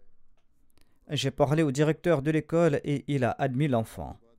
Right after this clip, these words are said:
Et le père de l'enfant m'a offert cent mille léons et m'a dit que cette somme me sera utile pour mes provisions. Ce jour-là, je n'avais rien à manger,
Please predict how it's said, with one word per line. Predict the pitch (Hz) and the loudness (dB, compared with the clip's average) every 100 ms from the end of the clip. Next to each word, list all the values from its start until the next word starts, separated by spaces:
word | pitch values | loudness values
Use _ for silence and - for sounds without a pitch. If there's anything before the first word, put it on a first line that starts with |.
| _ _ _ _ _ _ | _ _ _ _ _ _
Et | 139 135 - | -2 -2 -2
le | 131 | -6
père | 127 170 151 117 | 0 2 2 2
de | 156 | 0
l'enfant | 139 - 151 143 | 0 -2 -2 -2
m'a | 117 | -2
offert | 135 - 156 120 | -6 -2 -2 -2
cent | 110 147 | -2 -2
mille | 135 127 | 0 -2
léons | 110 139 120 - | 0 0 -2 -4
et | 135 | -8
m'a | 110 107 | -6 -6
dit | 127 143 | -8 -10
que | 117 | -8
cette | 123 107 | -8 -8
somme | - 143 110 95 | -6 -4 -4 -6
me | 127 | -6
sera | - 95 | -8 -10
utile | 85 - 143 120 | -12 -8 -6 -6
pour | - 147 143 110 123 - _ _ _ | -6 -4 -4 -4 -8 -10 _ _ _
mes | 120 117 | -8 -6
provisions. | - 147 135 123 131 117 - _ _ _ _ - | -4 -4 -4 -2 -2 -4 -8 _ _ _ _ -10
Ce | - 190 | -2 0
jour-là, | 156 165 139 131 143 180 | 0 -2 -2 -2 -2 -2
je | 147 | -2
n'avais | 135 131 123 | -4 -2 -2
rien | 120 151 143 | -2 -2 -2
à | 120 | -2
manger, | 123 120 117 101 | -2 -4 -6 -8